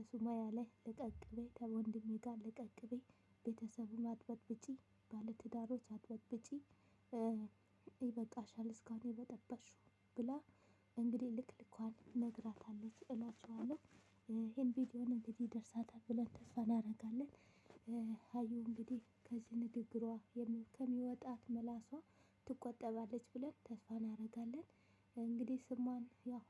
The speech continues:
ም፣ በረኪና ነው። እውነትም በረኪና ጠጥታ የተረፈች ልጅ ናት።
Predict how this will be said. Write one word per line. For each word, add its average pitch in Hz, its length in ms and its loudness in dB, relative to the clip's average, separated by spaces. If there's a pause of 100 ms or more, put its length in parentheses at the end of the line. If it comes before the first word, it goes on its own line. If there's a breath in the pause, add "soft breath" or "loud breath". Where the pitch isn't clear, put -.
(280)
ም፣ 233 280 2
በረኪና 233 580 -2
ነው። 240 140 0
እውነትም 254 400 2
በረኪና 233 500 -2
ጠጥታ 226 340 -10
የተረፈች 226 640 -6
ልጅ - 220 -6
ናት። 262 240 -2